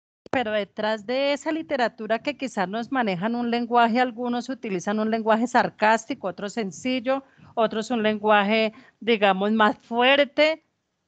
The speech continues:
Detrás de ellos pueden haber una historia real, sin importar en qué momento se vivió o en qué momento lo observaron.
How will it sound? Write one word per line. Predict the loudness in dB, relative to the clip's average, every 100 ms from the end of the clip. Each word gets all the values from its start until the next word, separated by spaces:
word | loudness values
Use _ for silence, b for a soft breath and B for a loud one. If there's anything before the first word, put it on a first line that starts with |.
| _ _ _ _ _ -8
Detrás | -8 -2 -2 -2
de | -2 -2
ellos | -4 -8 -10
pueden | -4 -2 -2 0
haber | 0 2 0 -2 -8 _ -6
una | 0 4 2
historia | 0 -4 2 4 4 4 4 2 _ -20 _ _
real, | -8 -2 2 4 6 6 6 2 -6 _ _ _ _ _ _
sin | -12 -6
importar | -6 -8 -10 -6 -4
en | -4
qué | -4 -4
momento | -2 -2 2 2 0 -4
se | -4
vivió | -2 -2 -2 0
o | 0
en |
qué | 0 0
momento | 2 2 0
lo | 0
observaron. | -2 -4 -2 2 2 -2